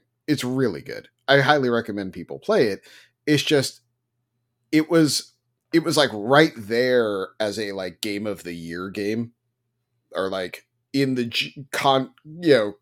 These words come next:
con-, uh, conversation for, like, beginnings of, like, game of the generation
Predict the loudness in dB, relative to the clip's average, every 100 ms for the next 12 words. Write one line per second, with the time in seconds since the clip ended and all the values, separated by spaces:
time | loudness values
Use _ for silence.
0 | _ -10 -2 -2 -2 -6 -4 2 2 2
1 | 0 0 0 0 0 -2 -2 -2 -2 -4
2 | -12 -20 _ _ _ -14 -6 -6 0 4
3 | 4 4 0 0 -2 -6 -4 -2 -2 -2
4 | -4 -4 -4 -2 -2 -4 -4 -2 -2 -2
5 | -2 0 0 0 -2